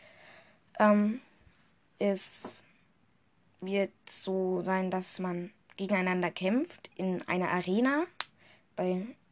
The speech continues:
äh, also in der Arena von Mister Brid-, von Mister Bright Eye, nicht von Mister Bridger. Also im Kampfunterricht von Mister Bridger, da müsst ihr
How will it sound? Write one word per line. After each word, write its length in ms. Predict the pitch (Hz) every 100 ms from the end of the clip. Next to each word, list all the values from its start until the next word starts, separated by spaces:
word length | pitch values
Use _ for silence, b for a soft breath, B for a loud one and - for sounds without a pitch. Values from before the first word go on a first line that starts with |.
| _
äh, 200 | - 196
also 240 | - 185 180
in 160 | 190
der 260 | 202 190 -
Arena 480 | 190 190 190 180 208 _ -
von 260 | - 160
Mister 300 | 170 180 170
Brid-, 260 | 160 170 208 _ _ _ b b b b b b b _ _ _ _ _ B B B B B B _ _
von 160 | - 170
Mister 280 | 165 - 170
Bright 420 | - 170 180 - 175
Eye, 220 | 170 175 _ _ _ _
nicht 180 | - 175
von 180 | - 175
Mister 280 | 190 - 185
Bridger. 440 | 175 175 - 170 254 B B B B
Also 280 | - 196 190 - _ -
im 140 | 190
Kampfunterricht 720 | 226 254 - 240 233 226 240
von 160 | - 190
Mister 240 | 208 175
Bridger, 440 | - 202 254 262 302 B B B _ -
da 240 | 214 226 226
müsst 380 | 220 220 -
ihr 340 | - 202 208